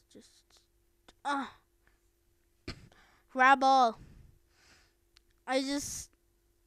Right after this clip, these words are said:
I'm addicted to this game already. Already. I'm gonna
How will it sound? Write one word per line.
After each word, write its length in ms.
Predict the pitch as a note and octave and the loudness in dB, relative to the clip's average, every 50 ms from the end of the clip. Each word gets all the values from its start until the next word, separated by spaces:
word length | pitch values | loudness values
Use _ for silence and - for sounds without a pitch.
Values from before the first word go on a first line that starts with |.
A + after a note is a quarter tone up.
| _ _ _ _ _ - | _ _ _ _ _ -2
I'm 240 | D4 D4+ D#4 D#4+ E4 | -2 0 0 -2 -4
addicted 680 | D4 - - D#4+ F4 D#4 - - - F4 D#4+ C#4+ - | -6 -4 -2 -2 -2 -2 -4 -6 -4 -4 -4 -4 -4
to 140 | D#4 D#4 D4+ | -6 -6 -4
this 300 | B3+ C#4+ D4 C#4+ - - | -4 -6 -6 -8 -8 -10
game 400 | - - C#4 C4+ C4+ C4+ C4 C4 | -10 -6 -6 -4 -4 -6 -6 -8
already. 680 | C4 B3+ B3 B3 B3 C4 C4 C4 C4 A#3 G3+ F#3 F#3 - _ _ _ _ _ _ _ _ _ _ _ _ _ _ _ _ _ _ _ _ _ _ _ _ _ - | -8 -6 -6 -6 -4 -4 -6 -6 -8 -10 -12 -12 -14 -18 _ _ _ _ _ _ _ _ _ _ _ _ _ _ _ _ _ _ _ _ _ _ _ _ _ -14
Already. 920 | B3 B3+ B3+ C4 C4+ C4+ C4+ C4 B3 B3 A#3+ A3 G#3 G3 F3 D3+ D3 G3 - - - - - - _ _ _ _ _ _ _ _ _ _ _ _ _ _ _ _ _ - | -10 -8 -6 -6 -6 -6 -4 -4 -2 -2 -2 -4 -4 -8 -12 -12 -14 -16 -20 -20 -20 -20 -20 -20 _ _ _ _ _ _ _ _ _ _ _ _ _ _ _ _ _ -18
I'm 160 | A3+ A3 A3 | -16 -16 -14
gonna 260 | G#3+ G3+ F#3+ F3+ F#3+ | -14 -14 -14 -14 -16